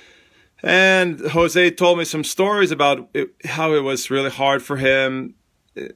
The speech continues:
in the dynamic with him and Luis, the father. Luis is also, uh, Sergi's coach, so it was, it was a difficult, uh, relationship. That they, I guess they butted heads a little bit,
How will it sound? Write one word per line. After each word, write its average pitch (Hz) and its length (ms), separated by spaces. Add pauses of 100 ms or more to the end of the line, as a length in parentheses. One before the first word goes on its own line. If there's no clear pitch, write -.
in 101 260
the 123 100
dynamic 131 640
with 123 160
him 135 320
and 120 180
Luis, 151 440
the 123 100
father. 135 580
Luis 127 320
is 120 100
also, 117 460
uh, 98 220
Sergi's 113 480
coach, 117 360
so 117 140
it 110 180
was, 117 220
it - 140
was 110 120
a 117 60
difficult, 120 600 (640)
uh, 120 100
relationship. 185 800
That 139 180
they, 135 200 (120)
I 139 140
guess 139 220
they 131 100
butted 120 320
heads 139 300
a 135 60
little 135 200
bit, 127 260